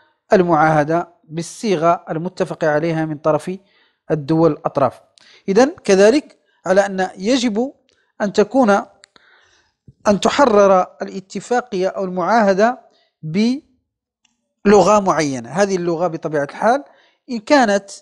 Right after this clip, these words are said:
بطبيعة الحال اتفاقية ومعاهدة ثنائية مثلا بين دولتين، فبإمكان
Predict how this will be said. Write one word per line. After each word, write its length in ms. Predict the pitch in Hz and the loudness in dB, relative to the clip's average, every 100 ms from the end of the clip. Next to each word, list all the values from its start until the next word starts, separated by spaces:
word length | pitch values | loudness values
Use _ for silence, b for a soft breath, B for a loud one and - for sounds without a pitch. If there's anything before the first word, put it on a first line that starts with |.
| _ _ _ _ - | _ _ _ _ -6
بطبيعة 460 | 196 208 196 190 185 | 0 2 4 4 2
الحال 440 | - 208 185 151 - _ _ _ _ _ _ _ _ _ b b b b b b _ _ | 0 2 2 0 -10 _ _ _ _ _ _ _ _ _ b b b b b b _ _
اتفاقية 640 | 208 - 220 - 220 202 190 | -4 0 0 4 4 6 4
ومعاهدة 520 | 185 185 175 185 175 | 4 2 2 2 -2
ثنائية 440 | 170 175 175 165 | -6 -6 -4 -4
مثلا 300 | 175 170 170 | -4 -6 -4
بين 340 | 160 151 156 151 | -4 -6 -6 -4
دولتين، 440 | 160 160 165 247 | -2 -2 -4 -6
فبإمكان 800 | 240 311 247 262 208 - 208 240 | -4 -4 -2 -2 -2 2 4 2